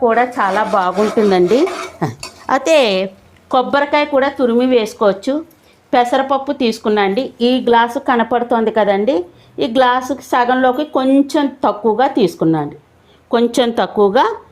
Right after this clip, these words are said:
తీసుకున్నాను. కనపడిందండి గ్లాసు. ఇగో పప్పును కూడా మీకు చూపిస్తున్నా చూసుకోండి. అర్థమైంది కదండి. ఇప్పుడు ఈ పోపు దోరగా వేయించుకోవాలి. ఇగో చూపిస్తున్నా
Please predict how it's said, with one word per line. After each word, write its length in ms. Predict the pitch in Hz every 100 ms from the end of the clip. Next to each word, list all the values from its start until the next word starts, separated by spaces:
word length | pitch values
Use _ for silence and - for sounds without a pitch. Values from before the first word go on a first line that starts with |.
| _ -
తీసుకున్నాను. 580 | 233 - 170 160 147 143 _ _ _ -
కనపడిందండి 680 | 220 226 247 247 233 202 214 196
గ్లాసు. 380 | 190 190 - - - _ _ -
ఇగో 140 | 208 214 220
పప్పును 300 | 220 247 240
కూడా 160 | 226 226 226
మీకు 200 | 196 254 254
చూపిస్తున్నా 560 | 208 185 180 - 196 226
చూసుకోండి. 480 | 196 147 - 160 156 _ _ _ _ _ _ _ _ _ _ _ _ _ - 226
అర్థమైంది 460 | 240 262 240 214 233
కదండి. 360 | 202 196 220 370 - - -
ఇప్పుడు 200 | 262 294 302
ఈ 40 | 277 262
పోపు 320 | 247 247 262 196 190 - - 160 220
దోరగా 580 | 226 240 240 240 233 285 285
వేయించుకోవాలి. 760 | 208 190 - 185 165 160 - - - - - 220
ఇగో 140 | 285 294 - - - -
చూపిస్తున్నా 640 | 233 233 214 - 196 185